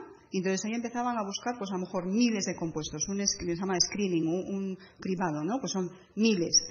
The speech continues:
cien, o, pero miles, pero que no es can-, números, entonces ensayos, ensayos, entonces eso los podía llevar, pues un número X de tiempo y una inversión, eh, pues,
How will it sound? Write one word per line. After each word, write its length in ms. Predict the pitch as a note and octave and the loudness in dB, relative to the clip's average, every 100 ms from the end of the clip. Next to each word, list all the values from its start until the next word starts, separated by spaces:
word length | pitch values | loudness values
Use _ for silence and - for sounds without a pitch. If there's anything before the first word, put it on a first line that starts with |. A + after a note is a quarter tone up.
| - | -4
cien, 240 | G3 F#3+ F3+ | -2 0 -2
o, 40 | D#3+ - | -4 -2
pero 160 | E3 E3 | 0 2
miles, 320 | F3 A#3 B3 | 4 4 4
pero 240 | B3 - D#3+ | 2 -2 -2
que 100 | F#3+ | -4
no 40 | |
es 120 | G#3 | -2
can-, 260 | - F#3+ F#3 | -2 -4 -4
números, 400 | F#3+ G#3+ F3+ D#3 | -2 0 0 -4
entonces 260 | E3 E3 E3+ | -6 -6 -4
ensayos, 480 | D#3 E3+ E3+ F3 F3 | -2 -2 -2 -2 -4
ensayos, 360 | D#3+ E3+ F#3 | -2 -2 -2
entonces 280 | G3 F#3+ F#3+ | -2 -4 -4
eso 100 | A3+ | -2
los 140 | B3 B3 | -2 -2
podía 180 | G#3 | -2
llevar, 320 | A3 A3+ A#3+ C4+ - - - - | 0 2 2 0 -6 -16 -16 -4
pues 160 | E3+ | -2
un 100 | F3+ | 0
número 260 | F#3+ G#3 G3+ | 0 0 0
X 260 | G#3 A3 | 0 0
de 100 | G#3+ | 0
tiempo 540 | G#3+ B3+ C4+ C#4+ D4+ F#4+ - - - | 0 2 2 2 2 0 -4 -16 -4
y 100 | F#3 | 0
una 180 | G3 G3+ | 2 2
inversión, 760 | G#3 G3 - A3+ A#3+ B3+ - - | 2 0 0 0 0 -2 -6 -8
eh, 480 | E3+ E3 - E3 - | -4 -2 -2 -4 -6
pues, 220 | F3 | -8